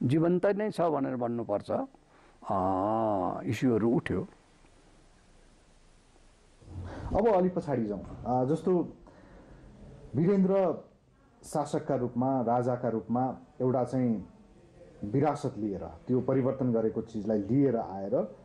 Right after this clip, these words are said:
Speaker 2: र त्यो यस्तो ट्रान्जिसनल, अ, राजा र फेरि एकदमै, अ, लोकप्रिय राजाका रूपमा स्थापित भएर एउटा दुःखद अन्त्यका साथ,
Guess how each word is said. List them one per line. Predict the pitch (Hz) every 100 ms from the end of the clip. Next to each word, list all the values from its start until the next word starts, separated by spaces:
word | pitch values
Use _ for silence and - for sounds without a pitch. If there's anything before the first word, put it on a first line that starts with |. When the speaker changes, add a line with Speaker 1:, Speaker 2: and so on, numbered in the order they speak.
| - 170
Speaker 2:
र | 143
त्यो | 185
यस्तो | 185 185 -
ट्रान्जिसनल, | 208 - 156 165 214 214 220 214 190 131
अ, | 127 127 110
राजा | 120 139 143 175 180 - - -
र | 143 160
फेरि | 175 180
एकदमै, | 165 151 196 202 165 104 - - - - - -
अ, | 120 120 120 113 104 - - 110
लोकप्रिय | 131 196 196 - 185 175
राजाका | 131 107 104 - 107
रूपमा | 101 - 127
स्थापित | - 143 135 143 -
भएर | 92 107 156 - - - - - -
एउटा | 196 196
दुःखद | 151 170 190 180 - - -
अन्त्यका | 160 147 135
साथ, | 127 139 101 -